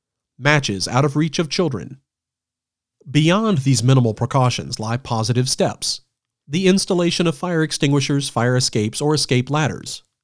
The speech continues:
and, most important, early warning detectors. Another measure costing not a cent is a family discussion and rehearsal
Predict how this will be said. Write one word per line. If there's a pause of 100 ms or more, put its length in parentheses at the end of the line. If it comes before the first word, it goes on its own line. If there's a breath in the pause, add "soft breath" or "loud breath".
and, (120)
most
important, (360)
early
warning
detectors. (760)
Another
measure
costing
not
a
cent (320)
is
a
family
discussion
and
rehearsal